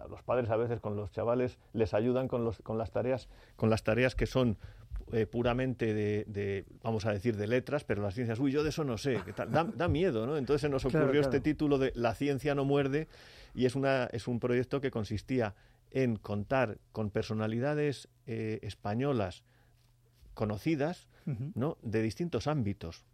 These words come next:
Speaker 1: científicos, del mundo de la literatura, de las artes, de la música, y que
Speaker 2: Ajá.
Speaker 1: recomendasen libros. ¿Cuáles eran los libros de ciencia que a ellos les gustaban? Entonces ahí
Speaker 2: Ujú.
Speaker 1: tenemos, bueno, pues a personas como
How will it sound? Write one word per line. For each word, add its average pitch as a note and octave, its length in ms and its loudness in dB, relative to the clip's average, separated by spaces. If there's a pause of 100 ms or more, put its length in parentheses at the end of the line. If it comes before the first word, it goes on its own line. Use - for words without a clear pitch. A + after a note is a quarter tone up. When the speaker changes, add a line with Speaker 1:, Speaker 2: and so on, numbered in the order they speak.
(440)
Speaker 1:
científicos, A2 960 -2
del G2 140 -2
mundo G2+ 280 -2
de G2 80 -4
la F#2+ 100 -4
literatura, G#2+ 880 -4
de G2 120 -6
las F2 220 -8
artes, A2 360 0
de G#2+ 80 0
la A2 100 -2
música, B2+ 500 -4 (300)
y F#3 100 -4
que F#3 120 -2
Speaker 2:
Ajá. D#3 80 0
Speaker 1:
recomendasen C3 720 -2
libros. A2+ 480 -2 (260)
¿Cuáles D#3+ 280 -2
eran D3 200 -4
los C3 140 -2
libros C#3+ 240 -2
de B2+ 100 0
ciencia D3 480 -2 (260)
que A#2 120 2
a B2 60 6
ellos C#3 340 0 (260)
les G#2+ 180 0
gustaban? F#2 520 -6 (180)
Entonces A#2 280 -4
ahí C3 60 2
Speaker 2:
Ujú. C#3 60 -2
Speaker 1:
tenemos, C3+ 340 0
bueno, C3+ 220 -4
pues G#2 140 -6
a F#2+ 40 -4
personas A2 380 -4
como A2+ 380 -2